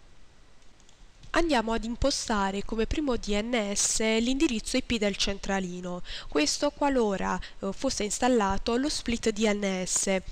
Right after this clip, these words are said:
il quale consente il funzionamento del centralino anche in mancanza di internet. Proseguiamo la configurazione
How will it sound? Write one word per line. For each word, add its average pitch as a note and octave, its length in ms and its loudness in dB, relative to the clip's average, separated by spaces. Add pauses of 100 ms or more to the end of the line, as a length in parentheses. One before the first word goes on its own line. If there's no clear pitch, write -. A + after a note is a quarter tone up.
il B3+ 160 -2
quale G#3 280 2
consente B3 640 -2
il G#3 60 -2
funzionamento A#3+ 720 -2
del A3 180 -2
centralino A#3+ 840 0
anche D#4 360 0
in D#4 100 0
mancanza A3+ 500 0
di F3+ 160 -6
internet. F3+ 840 -6 (1600)
Proseguiamo C4+ 600 0
la G3+ 140 0
configurazione A#3+ 1160 -2